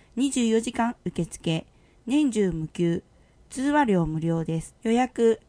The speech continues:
問い合わせ先、地木寺保健センター、電話四四三零零零五、七宝保健センター、電話四四一五六六五、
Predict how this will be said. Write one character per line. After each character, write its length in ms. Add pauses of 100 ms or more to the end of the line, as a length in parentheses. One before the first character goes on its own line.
(240)
問 200
い 80
合 80
わ 120
せ 100
先、 460 (280)
地 120
木 260
寺 140
保 100
健 240
セ 160
ン 80
タ 300 (260)
ー、 20
電 240
話 240 (220)
四 260
四 240
三 300 (320)
零 300
零 260
零 240
五、 340 (560)
七 240
宝 280
保 120
健 240
セ 200
ン 80
タ 320 (280)
ー、 20
電 220
話 260 (280)
四 260
四 220
一 480 (240)
五 240
六 260
六 300
五、 340